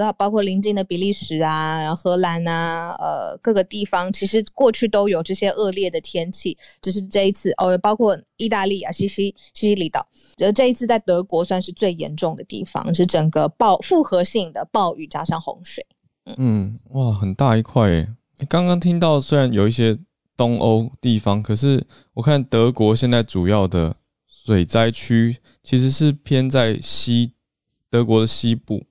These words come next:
Speaker 2: 比较靠近科隆那边的波恩。波恩我记得是贝多芬的故乡嘛，Bonn。那这个地方，对啊，这一区就是德国的西部发生很严重的水灾情况，所以德国是最大的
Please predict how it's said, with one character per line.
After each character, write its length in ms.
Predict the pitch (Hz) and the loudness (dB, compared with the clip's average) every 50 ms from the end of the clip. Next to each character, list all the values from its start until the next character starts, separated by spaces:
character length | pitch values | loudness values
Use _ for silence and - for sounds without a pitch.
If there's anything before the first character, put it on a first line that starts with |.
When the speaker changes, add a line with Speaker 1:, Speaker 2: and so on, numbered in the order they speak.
| _ _ _ _ _ _ | _ _ _ _ _ _
Speaker 2:
比 80 | 120 | -2
较 120 | 117 147 175 | 0 0 0
靠 200 | - 180 151 147 | 2 2 2 2
近 220 | 143 147 143 135 | 2 0 0 -2
科 240 | 123 - - 135 131 | -2 0 2 2 4
隆 180 | 123 110 107 | 4 4 4
那 80 | 110 110 | 4 4
边 140 | 104 107 104 | 4 4 4
的 100 | 101 95 | 2 0
波 360 | - - 104 101 101 92 87 | 2 2 4 4 6 4 4
恩。 240 | 98 95 98 104 104 _ _ _ _ _ _ _ _ _ | 4 2 2 0 -4 _ _ _ _ _ _ _ _ _
波 180 | - 139 139 143 | 2 4 4 4
恩 80 | 143 | 4
我 80 | 127 113 | 4 2
记 120 | 101 120 | 2 2
得 120 | 113 110 104 | 2 2 2
是 80 | - | 2
贝 160 | - 117 107 | 2 2 4
多 120 | 98 98 95 | 4 2 2
芬 140 | 90 104 92 | 2 2 2
的 60 | 92 | 2
故 180 | - 95 90 | 2 0 0
乡 180 | 85 - 80 78 | 0 0 -2 -2
嘛， 140 | 78 76 - - | -2 -4 -4 -2
Bonn。 260 | - 95 82 73 87 - - - - - - - | 0 0 0 0 -2 -8 -14 -20 -20 -16 -4 2
那 260 | 123 120 113 110 - - _ | 2 4 4 2 0 -4 _
这 100 | - 143 | -2 0
个 100 | 123 123 | 2 2
地 160 | 117 123 120 | 4 4 4
方， 320 | 110 107 110 104 104 110 110 120 120 - - | 4 2 2 0 0 -2 -4 -6 -10 -4 0
对 100 | 127 120 | 2 4
啊， 160 | 107 101 101 | 4 2 2
这 100 | - 113 | 2 2
一 60 | 110 113 | 0 0
区 440 | - - - - 98 92 98 110 - | 0 -4 -2 -2 0 0 -2 -4 -6
就 120 | - 113 117 | -2 -2 0
是 40 | |
德 200 | 107 - 101 98 | 0 2 0 0
国 160 | 92 95 92 92 | 2 4 4 4
的 60 | 98 | 2
西 260 | 101 - - 190 185 | 2 0 -2 -2 -2
部 200 | - - 98 82 | 0 -2 -2 -2
发 220 | - - 92 92 | -2 -2 -2 -2
生 140 | 92 95 95 | -2 0 0
很 100 | 95 85 | 0 0
严 160 | 80 78 80 | -2 -4 -4
重 220 | 80 87 87 82 78 | -4 -4 -4 -4 -6
的 120 | - - - - _ _ _ _ _ _ | -6 -10 -12 -12 _ _ _ _ _ _
水 200 | _ - 95 85 | _ -4 -2 0
灾 120 | 82 85 82 | 0 0 0
情 200 | - - - - | -2 -4 -6 -6
况， 180 | - - - - - | -6 -6 -6 -8 -10
所 140 | - 101 95 | -8 -8 -8
以 80 | - - | -6 -4
德 160 | 101 98 107 | -4 -2 -2
国 160 | 104 101 98 | 0 -2 -2
是 260 | 110 117 110 104 98 - | -2 0 -2 -2 -2 -4
最 220 | - - 110 98 | -4 -2 0 0
大 220 | 92 98 87 85 | 2 2 0 0
的 240 | 80 78 76 73 73 | 2 0 0 0 -2